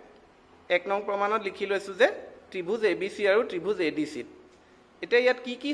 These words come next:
সমান আছে চোৱা, বি চি আৰু এ ডি। এ বি চি ত্ৰিভুজৰ বি চি বাহুটো এ ডি চি ত্ৰিভুজৰ এ ডি বাহুডালৰ লগত সমান, কাৰণ এ বি চি ডিটো যিহেতু এটা সামান্তৰিক,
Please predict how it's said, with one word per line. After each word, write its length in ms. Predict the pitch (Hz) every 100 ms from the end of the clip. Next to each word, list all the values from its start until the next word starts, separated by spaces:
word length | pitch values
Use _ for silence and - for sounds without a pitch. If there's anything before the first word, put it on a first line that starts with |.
| 285
সমান 220 | 233 240
আছে 180 | 240 254 254
চোৱা, 180 | 247 381 - - - 175
বি 140 | 190 214 214
চি 140 | - 285 403 - - -
আৰু 120 | 202 226 214
এ 20 | 208 160
ডি। 120 | 127 - - - - - - - - 170
এ 20 | 190
বি 80 | 220 220
চি 80 | 254
ত্ৰিভুজৰ 380 | 240 240 240 254 254
বি 60 | 190
চি 80 | 233
বাহুটো 360 | 226 220 220 254 427 - - - - - - 185
এ 20 | 185
ডি 80 | 208 214
চি 60 | 233
ত্ৰিভুজৰ 440 | 226 214 220 247 381 - - 190
এ 40 | 196
ডি 60 | 214
বাহুডালৰ 460 | 214 214 220 220 214
লগত 180 | 226 226
সমান, 240 | 180 170 160 175
কাৰণ 240 | 175 277 453 - - - - 185
এ 40 | 190
বি 80 | 226 226
চি 60 | 214
ডিটো 180 | 226 247 226
যিহেতু 220 | 220 233
এটা 160 | 233 240
সামান্তৰিক, 500 | 185 196 220 190 151